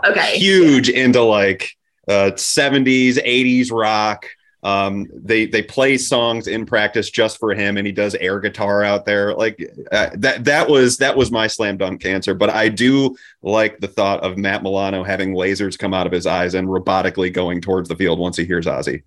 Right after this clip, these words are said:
Speaker 1: I think the slight difference to me is, like,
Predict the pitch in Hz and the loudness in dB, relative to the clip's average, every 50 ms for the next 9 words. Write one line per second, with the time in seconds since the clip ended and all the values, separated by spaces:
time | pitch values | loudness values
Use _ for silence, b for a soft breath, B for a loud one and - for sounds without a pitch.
0 | b b b b b b _ _ _ _ - 254 254 262 269 285 311 294 - 339 | b b b b b b _ _ _ _ -2 -2 0 0 0 0 -2 0 -2 -2
1 | 349 - - - 208 214 214 - 214 208 208 202 190 190 190 - - - 170 165 | -2 -2 0 2 2 2 2 2 0 0 2 2 2 0 0 -2 -4 -4 -4 -2
2 | 165 160 165 165 165 - - 170 175 175 170 165 156 147 - - | -2 -2 0 2 2 2 2 0 0 2 2 4 4 2 0 -4